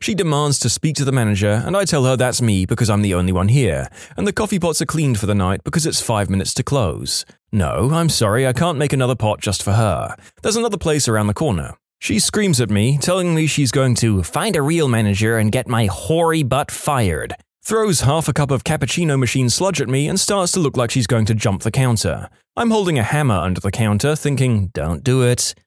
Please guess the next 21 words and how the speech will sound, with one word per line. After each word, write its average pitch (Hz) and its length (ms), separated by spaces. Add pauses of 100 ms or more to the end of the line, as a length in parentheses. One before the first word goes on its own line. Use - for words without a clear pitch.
(120)
don't 95 380
do 190 240
it." 170 440 (280)
I 214 100
pick 202 160
up - 140
the 113 60
phone 107 360
like 107 160
I'm 117 140
going 117 280
to - 80
call 110 220
the 107 60
cops. - 640 (160)
She 185 220
leaves. 117 680 (140)
I 95 100
lock 104 260
the 135 60
door. 82 560